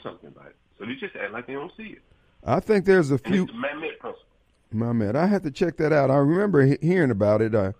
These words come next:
Speaker 2: I've heard that term anyway. Uh, but,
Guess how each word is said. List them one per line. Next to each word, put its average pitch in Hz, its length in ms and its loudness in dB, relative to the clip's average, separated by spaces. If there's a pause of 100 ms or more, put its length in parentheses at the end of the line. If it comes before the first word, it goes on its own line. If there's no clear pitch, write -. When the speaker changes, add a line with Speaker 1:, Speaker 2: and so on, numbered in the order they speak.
(200)
Speaker 2:
I've 127 120 2
heard 147 240 6
that 113 160 0
term 147 320 0
anyway. 107 460 0 (540)
Uh, 127 260 6
but, 123 300 4